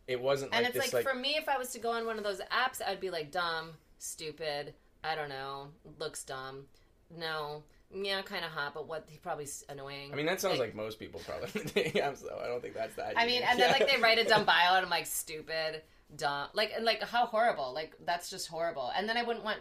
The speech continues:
Speaker 2: like, someone to, like, look at me and, like, judgy me, you know?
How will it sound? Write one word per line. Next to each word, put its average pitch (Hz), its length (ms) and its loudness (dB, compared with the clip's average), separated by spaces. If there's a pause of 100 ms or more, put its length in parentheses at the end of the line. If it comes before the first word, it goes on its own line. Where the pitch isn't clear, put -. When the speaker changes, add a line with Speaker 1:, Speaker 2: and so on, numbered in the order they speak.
(140)
Speaker 2:
like, 180 220 -4
someone 185 340 -6
to, 180 60 -6
like, 170 180 -6
look 170 160 -10
at 165 140 -6
me 160 160 -10
and, 165 120 -6
like, 143 160 -10
judgy 151 440 -4
me, 180 440 -8
you 202 160 -4
know? 208 360 -2